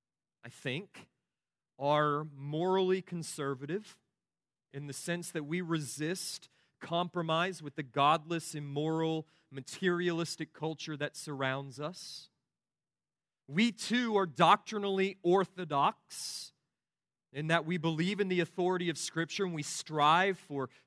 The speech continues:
theological precision and depth. We too are theologically reformed in that we trace our roots to a reform movement,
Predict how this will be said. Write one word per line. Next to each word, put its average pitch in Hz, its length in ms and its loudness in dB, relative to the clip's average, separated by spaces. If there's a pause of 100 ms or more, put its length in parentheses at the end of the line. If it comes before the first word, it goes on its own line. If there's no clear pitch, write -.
(140)
theological 165 640 0
precision 170 720 -2
and 127 220 -10
depth. - 520 -2 (1700)
We 202 180 0
too 240 300 0
are 190 80 6
theologically 196 840 2
reformed 185 520 -4 (1040)
in 143 140 -4
that 185 200 4
we 190 160 -4
trace 220 540 0
our 190 220 2
roots 196 500 -4
to 175 400 0 (280)
a 160 100 4
reform 190 640 0
movement, 165 680 -8